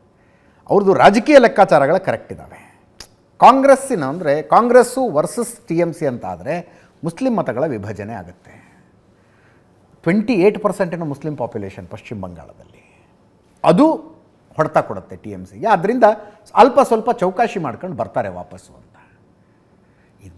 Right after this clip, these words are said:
ಬರ್ತಾರೋ ಬರೋದಿಲ್ವೋ, that is all secondary. But ನೀವು ಸಾಮಾನ್ಯ ಮತದಾರರ ಸೈಕಿ ಹೆಂಗಾಗುತ್ತೆ ಅಂತ ಯೋಚನೆ ಮಾಡಿ. ಸಾಮಾನ್ಯ ಮತದಾರರ ಸೈ-, ಈಗ ಬಿ ಜೆ ಪಿಯ ವಿರುದ್ಧ ನಾನು ಮತ ಹಾಕ್ಬೇಕು ಈ ಸಲ ಅನ್ಕೊಂಡಿರೋ ಮತದಾರ, ಅವ್ನಿಗೆ ಐ ಎನ್ ಡಿ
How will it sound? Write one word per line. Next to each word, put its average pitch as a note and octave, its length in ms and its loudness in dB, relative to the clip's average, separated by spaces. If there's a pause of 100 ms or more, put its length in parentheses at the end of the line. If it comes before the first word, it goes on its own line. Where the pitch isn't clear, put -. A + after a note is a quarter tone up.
(120)
ಬರ್ತಾರೋ A2+ 500 -2 (200)
ಬರೋದಿಲ್ವೋ, G2 600 -4
that - 180 -20
is G#2 100 -10
all F3+ 100 -4 (100)
secondary. A#2+ 440 -10 (1160)
But F#3+ 140 -6 (1120)
ನೀವು G3 180 -8 (560)
ಸಾಮಾನ್ಯ E4 460 0
ಮತದಾರರ G#3 460 -2
ಸೈಕಿ C4 280 -4
ಹೆಂಗಾಗುತ್ತೆ C3 440 -6
ಅಂತ C#3 160 -12
ಯೋಚನೆ F#2+ 280 -18
ಮಾಡಿ. F2 160 -20 (680)
ಸಾಮಾನ್ಯ E3 340 -6
ಮತದಾರರ F2 360 -18
ಸೈ-, - 100 -20 (260)
ಈಗ B2 180 -12
ಬಿ A3 140 6
ಜೆ A3 140 8
ಪಿಯ G#3 180 2
ವಿರುದ್ಧ F3 220 2 (140)
ನಾನು C3+ 180 -6
ಮತ C#3+ 100 -8 (100)
ಹಾಕ್ಬೇಕು B2 340 -10
ಈ F#2+ 80 -18
ಸಲ A2+ 180 -10
ಅನ್ಕೊಂಡಿರೋ A#2 400 -10 (100)
ಮತದಾರ, G2+ 360 -10 (800)
ಅವ್ನಿಗೆ G3 260 2
ಐ G#3 120 2
ಎನ್ D4+ 120 4
ಡಿ D4 60 2